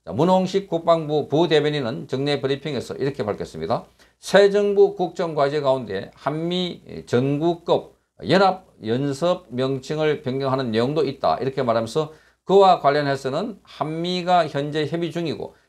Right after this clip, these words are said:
결정이 되면 발표하겠다. 이렇게 밝혔습니다. 아, 이날, 예, 하반기 한미연합훈련의 새 명칭이 사실상, 아, 이 결정됐다 하는 것이 나오는데 거기에,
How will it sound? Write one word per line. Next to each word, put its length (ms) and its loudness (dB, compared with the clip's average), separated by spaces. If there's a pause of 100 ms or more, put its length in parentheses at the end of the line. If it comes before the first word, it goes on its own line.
(100)
결정이 420 0
되면 320 -2
발표하겠다. 640 -4
이렇게 220 -6
밝혔습니다. 640 -8 (480)
아, 160 0
이날, 480 2
예, 320 -10
하반기 680 2
한미연합훈련의 1000 -4
새 180 -2
명칭이 640 -4
사실상, 920 -2 (240)
아, 240 -4
이 180 -6
결정됐다 880 0
하는 220 -4
것이 180 -2
나오는데 540 -4
거기에, 480 0